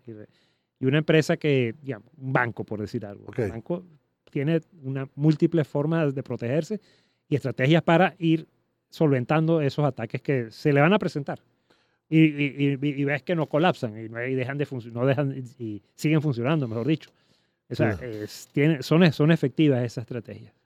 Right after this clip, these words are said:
Speaker 2: Yo estuve viendo en estos días, eh, un informe, este, de una consultora de, de mercado en el cual decía que las empresas están usando, están usando casi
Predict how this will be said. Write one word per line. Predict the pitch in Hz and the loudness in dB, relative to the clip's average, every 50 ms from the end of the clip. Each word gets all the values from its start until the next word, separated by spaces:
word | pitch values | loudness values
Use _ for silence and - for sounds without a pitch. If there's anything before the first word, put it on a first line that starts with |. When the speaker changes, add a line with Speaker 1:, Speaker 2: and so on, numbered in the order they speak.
| _ _ | _ _
Speaker 2:
Yo | - 127 | -6 -4
estuve | 120 - 147 165 165 | -2 2 2 4 4
viendo | 156 160 160 156 165 175 175 175 170 165 151 | 4 4 2 2 2 2 4 4 4 4 4
en | 131 127 | 2 0
estos | 131 123 - 156 151 | -2 -2 -2 -2 0
días, | 156 151 147 147 147 135 - - | 2 2 2 2 0 -2 -4 -4
eh, | 139 127 123 113 - - _ _ _ | -4 -4 -4 -8 -10 -14 _ _ _
un | - 117 117 | -6 -4 -2
informe, | 123 131 127 - 143 131 135 143 151 151 135 - _ _ _ _ _ _ _ _ _ _ | -2 -2 -2 0 0 0 2 0 -2 -2 -4 -8 _ _ _ _ _ _ _ _ _ _
este, | - 107 101 92 - _ - 98 98 95 | -12 -10 -10 -10 -12 _ -10 -8 -8 -6
de | 92 104 | -6 -6
una | 98 101 113 123 | -6 -6 -6 -8
consultora | - - 127 - - 104 - - 110 110 123 131 | -6 -6 -8 -6 -8 -10 -4 -2 -2 0 0 0
de, | 127 117 | 0 -2
de | 104 107 | -4 -6
mercado | 95 95 92 - - - 107 101 104 117 127 127 _ _ _ _ _ _ _ _ - | -8 -8 -12 -12 -8 -6 -4 -4 -4 -4 -6 -8 _ _ _ _ _ _ _ _ -14
en | 107 110 | -10 -8
el | 113 110 101 | -8 -6 -4
cual | - 113 107 110 | -2 -2 0 0
decía | 113 131 135 127 - 143 135 139 139 135 | 0 0 0 0 0 2 2 2 2 2
que | - 131 | 0 -2
las | 117 107 95 113 | -2 -2 -2 -4
empresas | 110 101 104 117 117 143 | -6 -6 -6 -6 -2 -2
están | 156 135 - 135 | -2 -2 -2 -2
usando, | 143 147 135 - 143 139 139 156 143 - _ _ _ _ - | -2 -2 -2 -2 -4 -2 -2 -2 -4 -6 _ _ _ _ -16
están | 113 - 127 123 | -6 -2 0 0
usando | 135 131 - 143 143 143 143 | 0 2 2 0 0 0 0
casi | - 151 143 127 - 170 | 0 0 -2 0 -2 -6